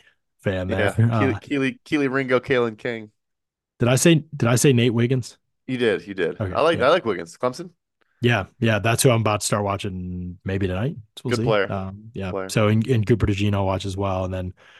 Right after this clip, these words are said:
Speaker 1: we'll see about some of these other guys. Quinion Mitchell was awesome at the Senior Bowl, so I can't wait to get to his tape. Um, and Ennis Rakestraw is another one I wanna watch. So there's some guys in this draft, and the Steelers, you know, if they're, especially if they're gonna trade a second,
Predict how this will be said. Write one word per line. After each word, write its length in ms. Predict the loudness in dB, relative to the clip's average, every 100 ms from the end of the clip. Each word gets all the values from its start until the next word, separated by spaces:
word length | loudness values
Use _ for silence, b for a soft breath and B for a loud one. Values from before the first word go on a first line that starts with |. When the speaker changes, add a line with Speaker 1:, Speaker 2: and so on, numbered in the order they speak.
| b b
Speaker 1:
we'll 100 | 4
see 160 | 6 6
about 200 | 6 4
some 120 | 4
of 40 |
these 120 | 4 2
other 160 | 2
guys. 240 | 2 0 2
Quinion 300 | 4 4 2
Mitchell 320 | 0 -2 -2
was 200 | -4 -8 -10
awesome 420 | -4 -2 -2 -4 -6
at 60 | -6
the 60 |
Senior 280 | -4 -4 -4
Bowl, 180 | -6 -6
so 120 | -6
I 100 | -6
can't 220 | -4 -4
wait 200 | -4 -4
to 80 | -4
get 120 | -6
to 60 | -4
his 180 | -6 -4
tape. 300 | -6 -4 -6 -8 _ _ _ _ -4
Um, 580 | -2 -2 -4 -8 -10 -16 _ -6
and 100 | 0 2
Ennis 160 | 2
Rakestraw 840 | 2 2 0 -2 0 0 0 2 2
is 80 | 0
another 240 | -2 -4
one 140 | -4 -4
I 80 | -4
wanna 160 | -4
watch. 500 | -4 -6 -6 -6 -8 b b b
So 120 | 4
there's 180 | 6 6
some 120 | 6
guys 260 | 4 2 0
in 80 | -2
this 120 | -4
draft, 340 | -2 -2 -4 -6
and 100 | -6
the 40 |
Steelers, 520 | 0 0 0 -4 -10 _ _ -12
you 80 |
know, 140 | -10 -8
if 100 | -4
they're, 140 | -4
especially 320 | 0 2 4
if 40 | 4
they're 80 | 2
gonna 140 | 2
trade 200 | 2 0
a 60 | 0
second, 480 | 0 0 0 -6